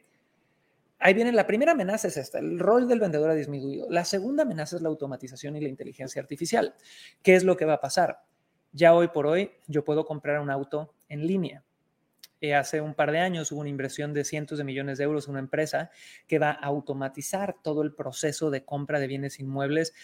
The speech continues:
sin broker, sin notarías, ¿ok? Ya ha habido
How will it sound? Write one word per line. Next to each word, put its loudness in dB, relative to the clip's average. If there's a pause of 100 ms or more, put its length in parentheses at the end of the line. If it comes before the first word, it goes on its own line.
(120)
sin 0
broker, 2 (180)
sin -4
notarías, -2 (720)
¿ok? -4 (760)
Ya 4 (140)
ha 4
habido 0